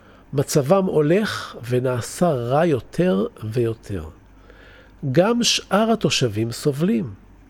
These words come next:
מפחדים כלכליים, ולכן הם ממעטים לבזבז. עוד משקולת. רק שתבינו, בארצות הברית שלושים אחוז מהכלכלה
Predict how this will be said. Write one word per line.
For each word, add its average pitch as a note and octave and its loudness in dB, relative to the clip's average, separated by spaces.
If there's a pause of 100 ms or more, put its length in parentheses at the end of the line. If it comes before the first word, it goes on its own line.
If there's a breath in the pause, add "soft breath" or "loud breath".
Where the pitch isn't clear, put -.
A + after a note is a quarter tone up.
(180)
מפחדים D3+ 0
כלכליים, D3+ 0 (800 soft breath)
ולכן B2+ 2
הם E3+ 2
ממעטים B2 0
לבזבז. C3 -4 (640)
עוד G#3 2
משקולת. - -4 (600 loud breath)
רק F#3+ 0
שתבינו, E3 0 (200)
בארצות A#2+ -2
הברית F3+ 0
שלושים A#3 2
אחוז G#3+ 0
מהכלכלה D#3 0